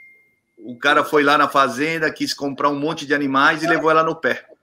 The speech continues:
E aí eu tive que vender ela.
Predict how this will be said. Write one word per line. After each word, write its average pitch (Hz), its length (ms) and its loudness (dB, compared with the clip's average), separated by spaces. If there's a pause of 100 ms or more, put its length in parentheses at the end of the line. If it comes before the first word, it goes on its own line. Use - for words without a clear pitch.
(1300)
E 117 100 -4
aí 123 60 4
eu 139 60 0
tive 139 180 -8
que 147 120 -2
vender 143 340 0
ela. 104 240 -2